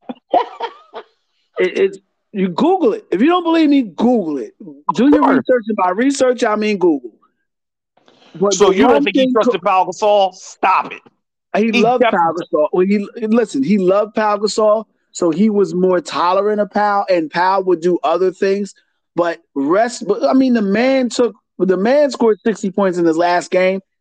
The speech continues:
Speaker 1: took fifty shots to get it. Kobe never <laughs> trusted his teammates. But the one thing Kobe had, in, in all seriousness, the one thing he had, may he rest in peace,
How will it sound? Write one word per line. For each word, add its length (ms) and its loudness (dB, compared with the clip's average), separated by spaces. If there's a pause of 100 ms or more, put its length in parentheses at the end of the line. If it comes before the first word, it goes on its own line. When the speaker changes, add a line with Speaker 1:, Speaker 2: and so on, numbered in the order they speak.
Speaker 1:
took 240 0
fifty 320 0
shots 420 -4
to 80 -6
get 200 0
it. 80 -20 (380)
Kobe 340 2
never 520 0
<laughs> 60 -10
trusted 380 -2
his 220 0
teammates. 560 -2 (400)
But 260 -2
the 100 2
one 360 -2
thing 260 2
Kobe 480 0
had, 380 -2 (1160)
in, 160 0
in 180 0
all 180 0 (100)
seriousness, 400 -4
the 100 -6
one 280 -2
thing 180 -2
he 200 -2
had, 300 -4 (120)
may 80 -2
he 100 -2
rest 360 -2
in 100 -2
peace, 400 -12